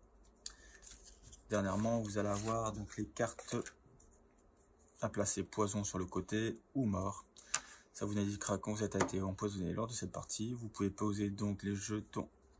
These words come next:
les cartes radeau sur le côté.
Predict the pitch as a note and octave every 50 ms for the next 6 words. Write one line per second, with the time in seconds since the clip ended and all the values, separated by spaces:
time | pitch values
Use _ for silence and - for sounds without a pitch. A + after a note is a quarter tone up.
0 | - - - - - - - - - - - - - - - - - - - -
1 | - - - - - - - - - - - - F#2+ A#2 C3 B2+ B2 A#2+ - -
2 | - - - - - - B2 B2 A#2 - - F#2 - - G#2+ F#2+ -